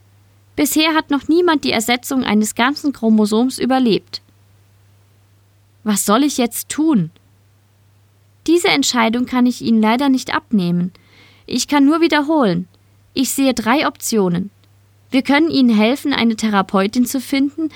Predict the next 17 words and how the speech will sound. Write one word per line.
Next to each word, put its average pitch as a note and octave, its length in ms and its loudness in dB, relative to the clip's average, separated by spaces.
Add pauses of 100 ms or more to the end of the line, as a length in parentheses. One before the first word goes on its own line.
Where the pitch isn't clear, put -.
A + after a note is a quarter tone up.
(240)
mit A3+ 160 2
dem A3+ 160 2
Ziel, D4 320 0
den A3+ 140 2
neuen G#3 260 2
Körper A#3+ 340 -2
zu - 160 -4
akzeptieren. G3+ 840 -2 (920)
Wir D4+ 80 2
können C4 260 2
helfen, A#3+ 440 2
den G#3+ 160 2
Transitionsprozess A3+ 1300 -2
anzustoßen. F3+ 880 -6 (580)
Oder E4 280 2
eine B3 240 -2
Keimbahntherapie. A#3+ 1120 -2